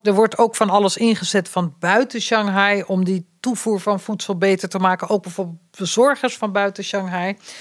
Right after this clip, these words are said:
Eh, ik denk dat ze dus, eh, maatregelen zullen proberen te nemen om de nijpende situatie wat minder nijpend te maken.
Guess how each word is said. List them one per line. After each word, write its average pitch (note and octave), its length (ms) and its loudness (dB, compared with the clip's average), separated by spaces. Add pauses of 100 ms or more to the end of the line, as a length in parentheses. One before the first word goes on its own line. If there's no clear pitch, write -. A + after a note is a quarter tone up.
(220)
Eh, F#3+ 300 0
ik F#3+ 120 -6
denk B3 220 2
dat A3 140 2
ze - 100 -6
dus, F#3+ 340 -2 (340)
eh, E3+ 360 2
maatregelen G#3 680 2
zullen G3+ 240 -2
proberen F3+ 400 -4
te F3 120 -10
nemen F3 300 -2
om F#3 140 -8
de F3+ 100 0
nijpende G#3 520 2
situatie F3+ 680 -4
wat F3 220 -6
minder G3+ 320 0
nijpend G#3+ 640 -2
te G3+ 80 -12
maken. A3+ 420 -4